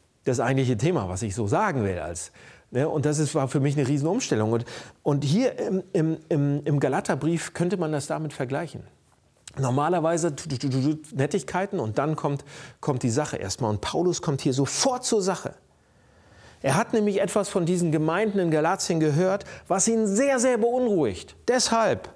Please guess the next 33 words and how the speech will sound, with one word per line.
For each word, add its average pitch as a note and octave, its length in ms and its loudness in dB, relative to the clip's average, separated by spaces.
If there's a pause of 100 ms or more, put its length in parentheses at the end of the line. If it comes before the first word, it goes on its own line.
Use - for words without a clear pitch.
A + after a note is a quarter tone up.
kommt D3+ 220 2
er C#3 60 2
sofort A#2 340 0
zur A2 100 -2
Sache. G2 240 0
Und G#2+ 160 -2
deshalb, G3+ 480 2 (320)
anstelle F3+ 460 2
eine D#3 180 2
Danksagung, C3+ 960 0
schreibt D#3+ 380 -2
er C#3+ 80 2
gleich F#3 240 2
in A3+ 100 0
Vers E3 300 0
sechs, - 560 0 (880)
„Ich A#2 300 0
wundere B3+ 480 4
mich, B2+ 440 0
wie C#3 140 4
schnell D3+ 240 2
er D3+ 80 2
euch C3+ 160 2
von B2 240 2
dem G3 240 4
abwendet, D3+ 600 2 (260)
der C3+ 120 4
euch C3+ 160 2
zum B2 180 2
Glauben C3 320 2
berufen A2 420 2
hat. - 220 -6 (380)
Durch A#3 400 2